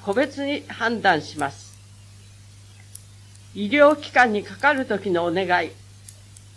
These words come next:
複数の医療機関を受診することにより、感染を拡大した例がありますので、複数の医療機関を受診することはお控えください。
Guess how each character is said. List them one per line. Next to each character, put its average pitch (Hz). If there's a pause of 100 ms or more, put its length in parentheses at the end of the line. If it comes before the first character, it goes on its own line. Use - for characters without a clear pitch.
複 285
数 269
の 196
医 220
療 277
機 -
関 254
を 202
受 190
診 285
す 285
る 277
こ 262
と 262
に 220
よ 165
り、 165 (380)
感 254
染 254
を 240
拡 226
大 269
し -
た 254
例 254
が 196
あ 190
り 208
ま 233
す 202
の 180
で、 160 (320)
複 -
数 262
の 214
医 220
療 285
機 -
関 269
を 233
受 196
診 285
す 277
る 262
こ 254
と 247
は 226
お 190
控 226
え 196
く 208
だ 180
さ 175
い。 -